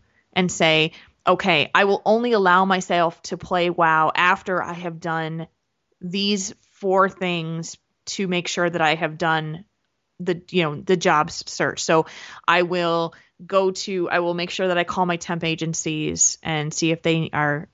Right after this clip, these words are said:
see if they have anything for me, or I will do my search on Monster or on Career Builder or on, uh, you know, all of that. I certainly understand how it feels to be, to be depressed like that. You're feeling like,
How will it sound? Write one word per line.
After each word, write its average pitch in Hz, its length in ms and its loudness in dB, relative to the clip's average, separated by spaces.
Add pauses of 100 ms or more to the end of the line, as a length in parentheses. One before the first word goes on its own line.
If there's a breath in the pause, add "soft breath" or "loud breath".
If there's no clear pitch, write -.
see 185 240 4
if 170 100 2
they 160 160 4
have 160 200 0
anything 156 340 -2
for 175 240 2
me, 156 160 -4
or 151 280 2 (340 loud breath)
I 165 160 4
will 170 160 4
do 175 180 -2
my 170 140 2
search 170 320 -2
on 160 160 0
Monster 156 680 0
or 160 200 2
on 151 140 2
Career 165 320 2
Builder 156 600 4
or 151 180 4
on, 156 220 2
uh, 147 220 -2
you 185 80 0
know, 156 100 2
all 156 240 4
of 151 60 -2
that. 147 240 0 (640 loud breath)
I 220 140 6
certainly 185 400 0
understand 151 640 -10 (180)
how 160 200 -4
it - 80 -10
feels - 560 -8 (120)
to 185 120 -4
be, 156 600 -2 (320)
to - 120 -2
be 170 300 0
depressed 165 560 0
like 151 200 -2
that. 139 260 -2
You're 170 160 2
feeling 170 340 0
like, 156 260 0